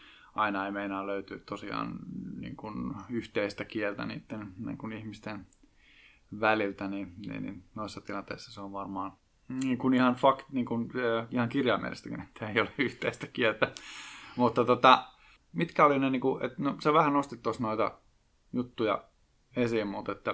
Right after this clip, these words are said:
mi-, mitkä oli ne, niin kuin, semmoiset selkeämmät yhtymäkohdat tietyllä tavalla siinä C M I:n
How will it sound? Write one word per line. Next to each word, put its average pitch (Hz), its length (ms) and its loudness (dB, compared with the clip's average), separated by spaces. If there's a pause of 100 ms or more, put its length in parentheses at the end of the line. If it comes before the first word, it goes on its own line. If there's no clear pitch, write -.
mi-, 139 240 -2
mitkä 156 380 -2
oli 127 140 2
ne, 120 140 -2
niin 120 120 -2
kuin, 117 80 -6
semmoiset 120 340 -2 (540)
selkeämmät 113 640 0
yhtymäkohdat 101 800 -4
tietyllä 101 240 -6
tavalla 98 280 -2
siinä 101 180 -8
C - 120 -8 (220)
M 117 100 0
I:n 110 320 -6